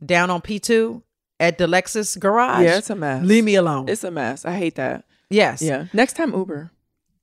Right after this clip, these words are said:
Speaker 2: Maybe.
Speaker 1: Well, I was gonna Uber, but then I was like, "Oh, I got," th-, oh, and then by the way, I was like, "Yeah, yeah, don't, aren't I a V I P?"
Speaker 2: <laughs>
Speaker 1: Not because I'm a V I P, but because my parking pass said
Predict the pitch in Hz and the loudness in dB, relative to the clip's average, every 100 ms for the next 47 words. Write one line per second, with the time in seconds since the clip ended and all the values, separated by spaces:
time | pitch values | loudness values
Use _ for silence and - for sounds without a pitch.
0 | _ 180 147 139 180 - 190 196 - 185 | _ -6 -4 2 2 4 4 2 -4 -4
1 | - 233 247 185 214 254 247 - 381 392 | -2 -2 -2 -4 -6 -6 -8 -10 -4 0
2 | 381 359 330 - 240 240 196 214 190 240 | 0 -2 -8 -2 0 0 -2 -4 -4 -4
3 | 247 320 277 240 226 226 208 _ _ _ | -4 -6 -6 -8 -8 -10 -12 _ _ _
4 | - 285 - - - 170 240 - - - | -10 -10 -8 -10 -10 -4 -6 -6 -14 -6
5 | - 508 - 523 415 208 277 233 170 - | -4 -2 -2 -2 -2 -4 -8 -6 -8 -10
6 | 139 170 - _ 269 415 523 427 302 277 | -12 -12 -16 _ 4 6 6 6 2 2
7 | 254 220 180 220 180 156 - 320 233 233 | 0 0 0 4 4 4 2 0 0 -2
8 | 226 247 233 214 349 - 320 349 269 233 | -2 -2 0 -2 -2 -2 -2 -2 -4 -6
9 | 196 190 185 185 - 190 185 180 | -4 0 2 2 -2 -2 0 0